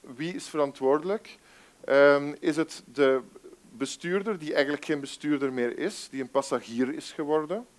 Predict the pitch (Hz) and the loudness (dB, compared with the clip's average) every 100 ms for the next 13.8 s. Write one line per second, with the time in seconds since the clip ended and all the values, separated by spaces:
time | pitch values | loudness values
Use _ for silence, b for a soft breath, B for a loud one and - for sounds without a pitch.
0 | b b b b b b _ 170 170 180 | b b b b b b _ 4 4 2
1 | - - - 147 147 143 143 131 127 131 | 0 -6 2 6 8 8 6 2 -2 6
2 | 151 160 - 151 151 - 143 139 131 123 | 6 6 4 0 0 -4 -4 -2 -4 -2
3 | 143 160 - 165 - 147 165 165 190 226 | -2 -4 -4 -8 -2 2 2 2 -4 -4
4 | b b b b b _ - 131 143 147 | b b b b b _ 2 4 4 -2
5 | 147 - 170 160 165 - - - - 147 | -8 0 0 2 0 -2 -12 -10 0 2
6 | 143 143 139 - 127 143 139 139 147 156 | 2 0 -4 -14 2 2 2 4 4 2
7 | 151 143 147 139 - 143 143 143 135 - | -6 -4 -4 -2 4 4 4 0 -2 -4
8 | 127 127 113 113 135 165 190 202 B B | -4 -2 -2 4 4 4 0 -6 B B
9 | - 123 156 - - 117 - - 131 151 | -12 -10 -10 -12 -18 -20 -20 -10 -4 -2
10 | 120 202 208 202 185 165 - 156 - 131 | -2 -6 -4 -10 -8 -10 -6 -6 -6 -10
11 | 113 151 185 B B - 123 196 175 170 | -10 -12 -14 B B -6 4 4 6 6
12 | 170 165 - _ _ - 127 190 208 185 | 4 4 -4 _ _ 0 2 2 0 0
13 | 160 156 - 151 139 147 - | 0 0 -2 -10 -4 -4 -4